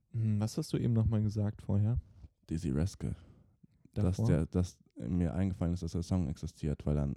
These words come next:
Speaker 2: und dass da ein Rap-Part drin ist von Dizzy Rascal.
Speaker 1: Hm.
Speaker 2: Und davor, dass ich Zanny gehört hab beim Turn-Up.
Speaker 1: Tja, nee, weiß ich nicht mehr.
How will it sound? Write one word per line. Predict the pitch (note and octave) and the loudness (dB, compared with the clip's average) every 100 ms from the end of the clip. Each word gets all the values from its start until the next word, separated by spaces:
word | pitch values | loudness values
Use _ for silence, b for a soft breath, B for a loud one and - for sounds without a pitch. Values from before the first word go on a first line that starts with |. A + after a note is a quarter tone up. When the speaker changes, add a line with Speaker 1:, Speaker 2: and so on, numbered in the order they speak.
| - | -6
Speaker 2:
und | D2 | -4
dass | D2 | -4
da | D2 C2 | -4 -2
ein | C#2+ | -2
Rap-Part | D#2 - - - A1 - | -2 -4 -10 -10 -10 -10
drin | - - | -12 -8
ist | - | -10
von | - - | -8 -8
Dizzy | - D2+ C#2 | -6 -4 -4
Rascal. | A1+ - - - - - b b b b b | -4 -8 -10 -10 -10 -10 b b b b b
Speaker 1:
Hm. | A2+ | 2
Speaker 2:
Und | G2+ F2 | 2 2
davor, | F2 F2+ | 2 2
dass | E2+ F#2 | 0 -4
ich | F2 | -6
Zanny | F#2 D#2+ E2 D#2 | -2 0 0 -2
gehört | - - - | -4 -6 -8
hab | - - - | -10 -10 -12
beim | D2+ | -10
Turn-Up. | - A#1+ G1+ - - _ _ _ _ _ _ _ _ _ _ _ | -6 -6 -6 -8 -12 _ _ _ _ _ _ _ _ _ _ _
Speaker 1:
Tja, | - A2+ A2+ | -6 -4 -4
nee, | C#3 D3 B2+ | -2 -2 -2
weiß | A#2+ A#2+ | -4 -4
ich | A2+ | -4
nicht | A2 | -4
mehr. | - | -4